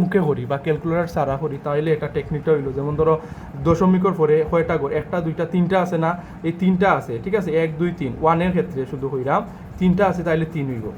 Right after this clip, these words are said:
এখন যেহেতু অন দশমিক পরে এক, দুই, তিনটা আছে, এখন যদি দশমিক পরে এক, দুই, তিন, চার, পাঁচ, দুই থাকে এবং ওয়ান থাকে, তাইলে অন কয়টা? এক, দুই, তিন, চার, পাঁচ, ছয়, তাইলে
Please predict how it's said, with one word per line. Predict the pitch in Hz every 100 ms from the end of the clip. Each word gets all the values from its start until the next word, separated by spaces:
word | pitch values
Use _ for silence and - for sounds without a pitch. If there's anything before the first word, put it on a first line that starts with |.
| -
এখন | 175 214 175 185 - - -
যেহেতু | 165 190
অন | 185 185 185 175 165
দশমিক | 160 190 175
পরে | 175 165
এক, | 160
দুই, | 180
তিনটা | 175 160 151
আছে, | 160
এখন | 175 185
যদি | 180 175
দশমিক | 170 180 185 190 170
পরে | 156 160 156 151
এক, | 151 131
দুই, | 147 143 147 147
তিন, | 143 139 147 143
চার, | 139 127 131 - - -
পাঁচ, | 165 160
দুই | 180 156 135
থাকে | 120 131
এবং | 135 143 143
ওয়ান | 147 147 156
থাকে, | 135 135
তাইলে | 147 156
অন | 165 160
কয়টা? | 151 180 196 - - 165 175
এক, | 185 175
দুই, | 190 190 185
তিন, | 175 175
চার, | 180 180 175
পাঁচ, | 156 -
ছয়, | 120 -
তাইলে | 160 170